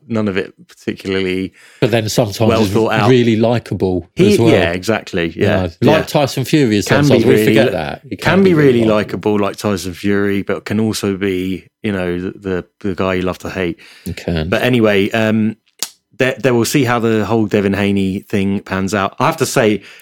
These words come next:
Speaker 1: in the plethora of, like, boxing misdemeanors, that's probably one of the lowest <laughs> ones I've ever seen. <laughs> Arrested on a firearms charge, carrying a gun in his car.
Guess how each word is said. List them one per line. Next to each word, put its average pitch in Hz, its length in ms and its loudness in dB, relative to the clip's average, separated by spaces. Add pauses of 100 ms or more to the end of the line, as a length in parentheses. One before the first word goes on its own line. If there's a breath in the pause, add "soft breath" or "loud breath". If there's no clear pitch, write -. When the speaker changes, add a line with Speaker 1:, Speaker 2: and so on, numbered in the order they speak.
(160 loud breath)
Speaker 1:
in 123 120 2
the 123 60 2
plethora 131 540 2
of, 107 140 -4
like, 120 320 -2
boxing 110 500 0
misdemeanors, 110 800 -2
that's - 400 -4
probably 127 400 2
one 117 180 0
of 117 80 2
the 113 80 0
lowest 131 460 4
<laughs> - 140 2
ones 202 200 2
I've 156 140 2
ever 143 160 2
seen. 160 400 0
<laughs> - 800 -2
Arrested 143 520 2 (100)
on 156 100 4
a - 100 -2
firearms 123 800 -2
charge, - 460 -6
carrying 120 340 -2
a 110 80 0
gun 110 280 -2
in 104 100 0
his 104 200 -2
car. 107 300 -2